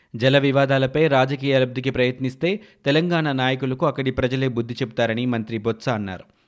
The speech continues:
నీటి కేటాయింపులపై ఏపీ రాష్ట్ర ప్రభుత్వం స్పష్టమైన వైఖరితో ఉందన్నారు. మూడు రాజధానుల అభివృద్ధిలో భాగంగానే కరకట్ట విస్తరణ చేపడుతున్నామని, త్వరలోనే సీడ్ యాక్సెస్ రోడ్డు పనులు ప్రారంభించి రైతులకు ప్లాట్లు అందిస్తామని వెల్లడించారు.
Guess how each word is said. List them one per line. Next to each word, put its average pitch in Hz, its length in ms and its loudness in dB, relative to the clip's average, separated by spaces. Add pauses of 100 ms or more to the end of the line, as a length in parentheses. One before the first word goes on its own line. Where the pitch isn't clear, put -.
(200)
నీటి 160 260 2
కేటాయింపులపై 135 760 -2
ఏపీ 135 340 0
రాష్ట్ర 123 300 0
ప్రభుత్వం 120 460 -4
స్పష్టమైన 127 640 -4
వైఖరితో 113 460 -2
ఉందన్నారు. 107 580 -4 (460)
మూడు 160 180 4
రాజధానుల 143 560 2
అభివృద్ధిలో 135 420 -2
భాగంగానే 139 560 -2
కరకట్ట 131 420 -4
విస్తరణ 120 460 -4 (100)
చేపడుతున్నామని, 135 760 -2 (380)
త్వరలోనే 156 540 2
సీడ్ 170 360 -2
యాక్సెస్ 143 400 -6
రోడ్డు 135 200 0
పనులు 135 280 -2
ప్రారంభించి 147 540 -2
రైతులకు 135 400 -2
ప్లాట్లు 139 400 -2
అందిస్తామని 131 520 -2
వెల్లడించారు. 101 560 -6